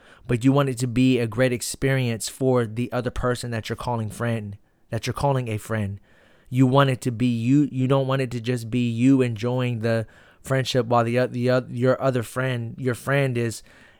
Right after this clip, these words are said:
not really truly enjoying because they're feeling either like you don't really truly care about them or care for them or care about the things that they are interested in.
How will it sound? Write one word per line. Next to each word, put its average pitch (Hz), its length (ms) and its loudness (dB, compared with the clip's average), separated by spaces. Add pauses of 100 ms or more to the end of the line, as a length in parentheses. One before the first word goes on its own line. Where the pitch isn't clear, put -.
(120)
not 131 420 2
really 135 220 2
truly 131 320 2
enjoying 120 720 0 (220)
because 123 540 2
they're 123 200 4
feeling 123 460 -2 (520)
either 120 420 2 (120)
like 117 300 -2
you 123 120 0
don't 131 180 2
really 123 240 0
truly 117 300 -2
care 139 420 4
about 117 420 0
them 143 220 0
or 117 100 2
care 123 260 -2
for 135 340 2
them 135 120 -2
or 113 80 -2
care 131 240 0
about 120 240 0
the 117 80 -4
things 123 280 -4
that 110 120 -6
they 123 140 0
are 113 240 2
interested 135 540 -4
in. 156 260 0